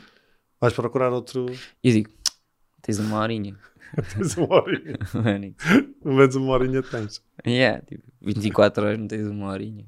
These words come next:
Speaker 2: Tá? E a vida vai-me correr bem, eu posso dizer quanto é que é.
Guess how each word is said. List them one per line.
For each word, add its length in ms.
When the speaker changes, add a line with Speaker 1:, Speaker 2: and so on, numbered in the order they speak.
Speaker 2:
Tá? 320
E 100
a 60
vida 180
vai-me 220
correr 240
bem, 140
eu 60
posso 180
dizer 200
quanto 200
é 80
que 140
é. 120